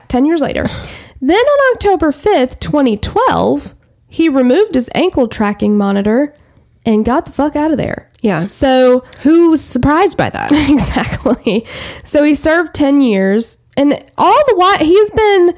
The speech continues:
Speaker 1: how over and over and over abducting people, raping people, kidnapping people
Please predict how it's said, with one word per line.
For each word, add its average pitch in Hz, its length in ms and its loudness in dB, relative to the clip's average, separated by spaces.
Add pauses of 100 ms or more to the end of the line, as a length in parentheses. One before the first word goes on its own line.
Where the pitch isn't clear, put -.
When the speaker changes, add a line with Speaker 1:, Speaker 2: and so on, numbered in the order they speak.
(340)
Speaker 1:
how 466 520 -2 (240)
over 403 360 2
and 370 160 2
over 339 280 2
and 311 100 2
over 254 580 0 (440)
abducting 254 880 2
people, 170 560 0
raping 294 560 2
people, 175 640 -2
kidnapping 254 680 0
people 175 760 -2